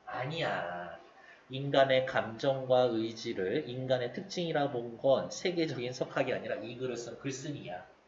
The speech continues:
그래서 일 번 틀려요. 유연성과 창의성은 어디에서 온 거야? 결핍과 고통에서 온 거죠.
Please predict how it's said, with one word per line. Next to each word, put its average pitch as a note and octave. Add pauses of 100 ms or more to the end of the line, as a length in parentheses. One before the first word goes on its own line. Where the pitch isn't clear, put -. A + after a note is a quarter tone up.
(1200)
그래서 G2+
일 D3+
번 -
틀려요. F3+ (1800)
유연성과 G#3
창의성은 G3+ (240)
어디에서 E3+
온 B2
거야? G#2+
결핍과 E3+
고통에서 F#3+
온 D3
거죠. -